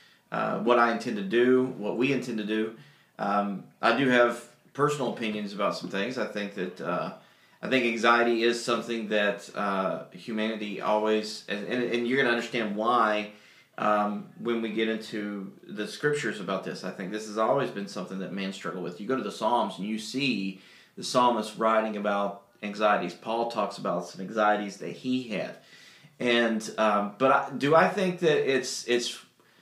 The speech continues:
more prevalent today? And I know that I can be guilty of, like, you know, a product of our culture, and I'm thinking our culture is the worst it's ever been.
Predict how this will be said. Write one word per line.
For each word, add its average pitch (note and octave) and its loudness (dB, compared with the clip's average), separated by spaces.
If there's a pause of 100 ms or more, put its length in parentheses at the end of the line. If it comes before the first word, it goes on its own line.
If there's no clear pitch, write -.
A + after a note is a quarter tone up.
(220)
more D3 4
prevalent D3 2
today? C3 0 (160)
And A#2 4
I C3 6
know C#3 4
that B2 2
I A#2 4
can A#2+ -4
be A2 -4
guilty A#2+ 0
of, G#2+ -4
like, G2+ 0 (340)
you - -8
know, E2+ -6 (1120)
a G#2+ -2
product A#2 4
of A2 0
our A2 6
culture, A#2 2
and A2 2
I'm G#2+ 0
thinking A2 0
our G#2+ 2
culture A2+ -4
is G#2+ -6
the A2 -6
worst A2 -4
it's G2 -8
ever G#2 -2
been. A2+ 0